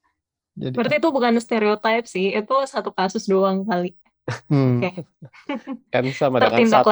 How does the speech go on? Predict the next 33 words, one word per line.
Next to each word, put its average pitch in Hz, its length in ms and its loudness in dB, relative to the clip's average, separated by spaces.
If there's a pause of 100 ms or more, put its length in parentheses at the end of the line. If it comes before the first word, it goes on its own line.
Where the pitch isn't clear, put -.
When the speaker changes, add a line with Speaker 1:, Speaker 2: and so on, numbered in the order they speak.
Speaker 3:
ya, 117 140 4
Speaker 2:
Tertindaklanjuti. 151 180 2
Speaker 3:
jumlah 120 340 4
sampelnya. 120 480 0 (1080)
Speaker 2:
Mm-mm. 233 280 -4 (280)
Speaker 1:
Hmm. 131 380 0 (1700)
Gimana 165 360 8
kalau 165 260 2
misalnya 156 400 -2
aku - 180 -6
nanya, 127 240 -2 (120)
terus - 200 -4
kemudian 139 420 0 (460)
aku 185 220 -10
merasa 147 260 0 (380)
kayak - 220 -6
pertanyaan 139 300 0
aku 202 160 -2
bodoh 127 200 4 (100)
banget. 180 180 -6 (640)
Speaker 3:
Oh, 113 720 -2
Speaker 1:
Loh. 131 100 -2
Speaker 3:
iya. 110 180 0 (1120)
Speaker 1:
Kayak 143 200 2
kan 208 160 6
penasaran 139 360 6
nih 143 100 -2
kadang. 123 160 0 (180)
Cuma 185 180 2
kadang-kadang 180 320 2 (200)
kita 202 180 -4
penasaran 165 360 -4
hal-hal 170 220 -4